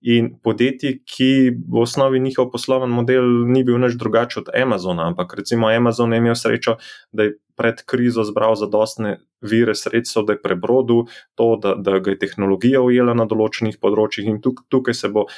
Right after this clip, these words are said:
na kri-, v kripto svetu se bo to dogajalo. Kljub temu, da je nek projekt uspešen, da je neka smiselna podlaga, da je nek višji cilj, dejansko dober cilj, ampak v določenih primerih sama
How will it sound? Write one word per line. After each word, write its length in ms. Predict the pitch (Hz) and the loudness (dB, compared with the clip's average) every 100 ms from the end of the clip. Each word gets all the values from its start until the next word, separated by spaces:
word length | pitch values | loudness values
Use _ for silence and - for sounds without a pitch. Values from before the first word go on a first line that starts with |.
| - - | -14 -8
na 140 | 98 | -6
kri-, 160 | - 90 | -6 -6
v 160 | 110 | -6
kripto 380 | - 127 127 110 | -2 -4 -2 -4
svetu 340 | - 117 117 113 | -2 -2 -2 -6
se 140 | 101 | -6
bo 80 | 104 | -4
to 140 | 101 104 | -2 -2
dogajalo. 460 | 98 110 113 85 - - | 0 2 0 -2 -10 -6
Kljub 180 | 120 123 | -6 -2
temu, 240 | 123 120 | 0 0
da 140 | 117 | 2
je 80 | 110 | 0
nek 160 | 110 - | -2 -2
projekt 360 | 110 107 107 90 | -2 0 -2 -10
uspešen, 520 | 87 - 139 - 104 | -6 -2 0 0 0
da 120 | 98 | 0
je 60 | 101 | 2
neka 300 | 113 117 110 101 _ - - | 0 0 -2 -4 _ -20 -10
smiselna 560 | - 139 143 123 113 | -2 0 2 0 0
podlaga, 800 | - 98 113 156 131 120 110 - | -2 -4 -2 -2 0 0 0 -4
da 320 | - 98 95 | -12 -6 -2
je 80 | 95 101 | 0 -2
nek 180 | 98 - _ _ | -4 -18 _ _
višji 400 | 101 123 - 110 107 | -2 -2 0 -2 0
cilj, 240 | 165 123 90 _ _ - | 0 0 -2 _ _ -8
dejansko 480 | 101 104 120 - 101 | -2 0 0 -2 0
dober 320 | 113 147 120 | 0 2 -2
cilj, 240 | - 113 98 - - - 101 | -2 -6 -6 -14 -20 -10 -6
ampak 380 | 101 104 - - | -4 -4 -6 -16
v 100 | 101 107 | -10 -4
določenih 480 | 104 120 - 131 120 | 0 0 0 -6 -4
primerih 540 | 113 113 123 123 123 - _ _ - | -2 2 2 2 -2 -14 _ _ -12
sama 320 | - 113 | -4 -2